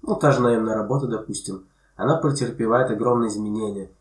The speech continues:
и никакой стабильности там вообще нету. Поэтому один из тезисов, который мне кажется интересным, про то, что в такие вот кризисные периоды отлично всплывает на поверхность кажущаяся стабильность. То есть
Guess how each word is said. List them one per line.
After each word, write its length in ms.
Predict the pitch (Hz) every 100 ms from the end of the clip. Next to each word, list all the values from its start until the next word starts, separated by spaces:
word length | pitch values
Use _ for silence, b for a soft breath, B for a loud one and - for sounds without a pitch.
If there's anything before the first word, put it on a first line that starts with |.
| _
и 60 | 117
никакой 300 | 120 120 120
стабильности 560 | 110 101 143 151 139
там 220 | - 113
вообще 320 | 117 113 - 113
нету. 420 | 113 - 101 - _ _ _ _
Поэтому 400 | 110 127 123 120
один 260 | 113 117 123
из 120 | 117
тезисов, 380 | 127 123 - -
который 300 | - 117 110
мне 120 | 110
кажется 340 | 113 110 - 104
интересным, 540 | 107 104 - 170 135
про 120 | 123
то, 160 | - 131
что 520 | - - 120 117 - _ _ _ _ _ _
в 120 | - -
такие 240 | 110 127
вот 140 | 117
кризисные 440 | - 135 131 117 107
периоды 360 | 104 165 185 113
отлично 580 | - 147 - 131 120 113
всплывает 500 | - - 117 120 113
на 80 |
поверхность 680 | 110 104 170 - 180 - - _ _ _ -
кажущаяся 720 | 127 120 107 - 101 - 95
стабильность. 720 | - 101 110 95 95 - - _ _ _ -
То 80 |
есть 320 | 107 98 -